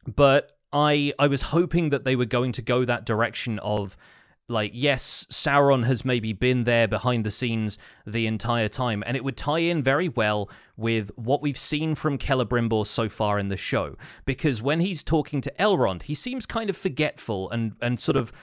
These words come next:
like, off in the clouds a little bit, in the same way that we see Bilbo talking about the ring in the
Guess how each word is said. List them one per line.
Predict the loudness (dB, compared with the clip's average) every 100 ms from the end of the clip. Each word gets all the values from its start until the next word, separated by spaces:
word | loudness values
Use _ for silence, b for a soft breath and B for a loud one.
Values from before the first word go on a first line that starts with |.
| b -4
like, | -4 0
off | 0 2
in | 0
the |
clouds | 0 0 2 2 2
a |
little | -2 -2
bit, | -2 -2
in | 0
the | 0
same | 0 -2 0
way | 0 -2
that | -4
we | -6
see | -6 -6
Bilbo | -2 0 2 2 0
talking | -2 -6 -4 -6 -4
about | -2 -2 -2
the | -4
ring | -2 0 0 -4 b b b -4
in | -2 0
the | -2 -2